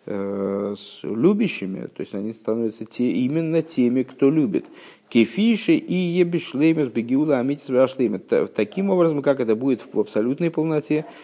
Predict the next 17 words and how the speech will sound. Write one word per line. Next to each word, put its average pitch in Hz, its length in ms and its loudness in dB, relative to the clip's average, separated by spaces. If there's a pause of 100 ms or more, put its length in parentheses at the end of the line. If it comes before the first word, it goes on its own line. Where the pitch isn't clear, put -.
(160)
в 110 60 -2
освобождении 113 640 2
истинным 113 540 -4
и 98 40 0
полным, 143 420 0
к - 120 -14
Мойше 135 280 0
Косов, 147 520 2 (520)
как 127 180 0
написано, 147 580 0
«Оз 139 440 2
эхпех 120 540 0
ламим 113 560 0 (120)
лошен 107 440 0
равим 101 500 2
соф 117 420 2
руро», 101 640 0